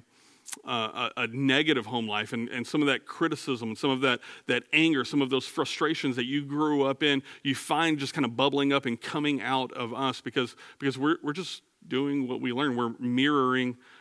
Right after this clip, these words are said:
what we saw. Jesus says, "As the Father's loved me, as I, as I found my connection to God, that's,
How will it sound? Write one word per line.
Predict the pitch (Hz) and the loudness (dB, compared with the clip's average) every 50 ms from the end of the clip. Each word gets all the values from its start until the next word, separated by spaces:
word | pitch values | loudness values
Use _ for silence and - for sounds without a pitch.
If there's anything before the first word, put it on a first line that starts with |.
| - _ | -18 _
what | - 127 127 127 127 - - _ _ - | -2 0 0 0 0 -4 -8 _ _ -8
we | 131 123 113 | -6 -6 -6
saw. | - - - 147 - 123 117 - 135 - _ _ _ _ _ _ _ _ _ _ _ _ _ _ _ _ _ _ _ | -6 -6 -6 -6 -6 -6 -8 -10 -14 -18 _ _ _ _ _ _ _ _ _ _ _ _ _ _ _ _ _ _ _
Jesus | - 175 196 185 185 156 | -2 0 0 0 0 0
says, | - 175 156 147 147 135 139 - | 2 4 4 4 4 2 0 -2
"As | 143 143 127 | -4 -2 0
the | 131 117 | -2 -2
Father's | - 160 151 185 185 165 131 | 0 -2 0 2 2 2 2
loved | 131 156 147 135 117 | 0 0 0 0 0
me, | 117 123 139 170 202 214 196 _ _ _ _ _ _ _ _ _ - | 0 0 0 0 -2 -4 -8 _ _ _ _ _ _ _ _ _ -6
as | - 123 | -4 2
I, | 127 139 151 - - | 4 4 4 4 2
as | 147 131 139 | 0 2 4
I | 143 160 | 4 4
found | - - 170 160 156 143 | 4 2 2 2 2 4
my | 139 147 156 | 4 4 2
connection | 160 - 170 160 156 147 151 - - - 160 151 147 | 2 0 -4 -2 -2 -2 -4 -4 -4 -2 -2 -2 -2
to | - - 143 | -2 -2 -4
God, | 123 117 127 127 123 143 165 175 175 - - - - - - _ _ | -2 0 -2 0 0 0 0 -2 -4 -8 -16 -20 -20 -20 -20 _ _
that's, | - 151 170 - - - - | 2 2 2 2 -4 -10 -12